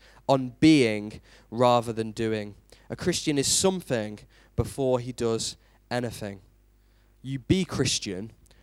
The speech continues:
before acting as a Christian. Which means, I believe, that we have to, we have to embrace who we are, the broken, the needy, those that are in need of mercy, so that we can then show mercy to others.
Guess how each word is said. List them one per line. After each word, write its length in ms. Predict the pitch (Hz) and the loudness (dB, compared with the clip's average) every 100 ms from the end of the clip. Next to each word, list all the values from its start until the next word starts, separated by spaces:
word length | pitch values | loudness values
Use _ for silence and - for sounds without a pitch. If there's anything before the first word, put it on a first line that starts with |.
| _ | _
before 420 | 120 - 131 127 - | -6 0 2 2 2
acting 560 | 151 - - 107 98 107 | -4 -4 -10 -10 -10 -12
as 400 | 104 101 104 - _ _ - | -10 -8 -8 -12 _ _ -14
a 80 | 110 | -12
Christian. 520 | - 104 - 98 - _ _ _ _ _ _ _ _ | -10 -10 -10 -12 -16 _ _ _ _ _ _ _ _
Which 200 | 156 160 | -4 -4
means, 440 | 190 220 254 220 151 | 0 0 2 0 0
I 80 | 127 | -2
believe, 420 | 120 110 107 107 | -2 -4 -6 -6
that 120 | 110 | -4
we 80 | 147 | -2
have 200 | 156 - | -4 -4
to, 200 | 156 135 - - - _ | -4 -4 -8 -20 -20 _
we 160 | - 147 | -6 -4
have 160 | 165 | -4
to 180 | - 147 | -4 -2
embrace 540 | 147 131 151 175 165 - | -2 -4 -2 -2 0 0
who 180 | 180 | 0
we 160 | 160 165 | 0 0
are, 380 | 165 139 107 101 _ _ _ 131 | 2 2 -2 -6 _ _ _ -6
the 180 | 131 | -2
broken, 600 | 151 156 156 156 156 117 98 _ - _ | 0 4 2 2 -4 -10 -12 _ -20 _
the 240 | 120 120 151 | -6 0 2
needy, 600 | 160 160 165 147 110 98 _ _ - | 2 0 0 -4 -6 -8 _ _ 2
those 360 | 170 190 170 | 4 6 4
that 120 | 180 | 0
are 220 | 147 156 156 | 0 0 0
in 200 | 156 156 | -2 0
need 280 | 165 170 | 0 0
of 140 | 156 131 | -2 -2
mercy, 760 | 143 151 151 - 120 110 135 _ _ - | 0 2 4 2 -2 -6 -10 _ _ -4
so 420 | - - 196 185 | 0 2 4 2
that 200 | 156 135 | 2 -2
we 120 | 139 | -6
can 180 | 131 143 | -8 -6
then 160 | 127 127 | -4 -6
show 300 | - 131 127 | -6 -4 -4
mercy 380 | 123 117 - 113 | -2 -4 -6 -8
to 140 | - | -8
others. 360 | 104 101 - | -8 -10 -14